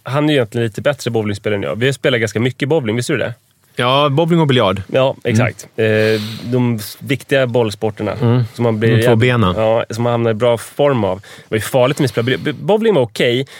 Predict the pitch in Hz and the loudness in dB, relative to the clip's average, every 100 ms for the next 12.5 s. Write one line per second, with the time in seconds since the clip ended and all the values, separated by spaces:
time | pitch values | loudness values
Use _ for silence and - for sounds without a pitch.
0 | - 147 147 151 131 127 120 135 110 117 | -6 -2 2 2 2 2 4 2 2 0
1 | 110 131 123 120 107 120 110 101 107 110 | 0 0 2 0 0 -2 -2 -4 -6 -4
2 | 117 110 110 120 113 120 110 101 104 104 | -4 -4 -6 -4 -2 0 -2 -2 -2 0
3 | 104 104 101 110 - - - 104 - - | 2 2 2 0 -4 -4 -2 -2 -4 -12
4 | - 101 78 92 - 104 107 110 104 110 | -4 -2 -2 -4 -6 -4 0 0 0 -4
5 | 104 101 101 104 110 - - - 131 127 | -4 -4 -6 -8 -6 -4 -2 2 2 2
6 | 165 160 170 139 127 117 117 123 - 208 | 2 4 4 2 0 0 0 0 2 2
7 | 151 - 117 120 117 110 85 113 117 143 | 2 0 2 4 4 4 2 0 2 0
8 | 85 104 - 123 123 120 117 110 117 120 | -2 -6 -6 0 2 4 2 0 0 0
9 | 113 80 - 123 127 131 180 208 - 131 | 0 -2 -6 0 2 4 2 2 2 2
10 | 120 120 113 117 135 139 131 143 139 127 | 2 4 4 4 4 4 4 4 4 4
11 | 135 165 196 - 104 95 104 117 113 107 | 4 4 4 2 2 2 2 2 2 2
12 | 117 110 104 113 110 | 2 2 2 2 4